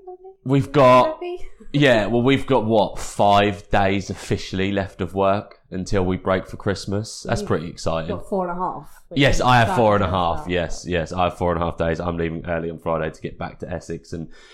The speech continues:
Speaker 2: miss the rush home. Um, but yeah,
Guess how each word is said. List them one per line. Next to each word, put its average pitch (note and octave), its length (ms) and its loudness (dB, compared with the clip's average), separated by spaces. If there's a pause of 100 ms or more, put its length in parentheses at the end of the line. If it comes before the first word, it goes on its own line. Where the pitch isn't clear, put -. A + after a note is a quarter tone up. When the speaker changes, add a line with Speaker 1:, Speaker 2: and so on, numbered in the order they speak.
(140)
Speaker 2:
miss G#2+ 460 -2
the G2+ 180 2
rush G#2 480 0
home. F2+ 640 -2 (440)
Um, F#2 420 2 (220)
but G2 120 0
yeah, A#2+ 240 2